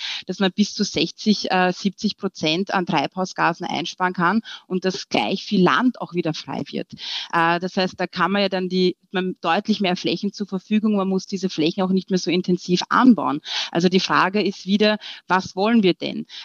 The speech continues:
Äh, wollen wir wirklich die Fleischproduktion in dieser hohen Industrialisierung weitertragen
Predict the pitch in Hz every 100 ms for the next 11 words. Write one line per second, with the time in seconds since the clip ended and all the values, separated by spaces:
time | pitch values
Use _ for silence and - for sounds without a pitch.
0 | - 170 170 175 175 175 190 208 196 208
1 | 202 - 190 156 139 160 220 214 196 196
2 | 190 190 - 180 190 196 185 185 185 175
3 | 190 196 196 190 - 180 175 - - 196
4 | 196 160 131 - 190 - 143 151 208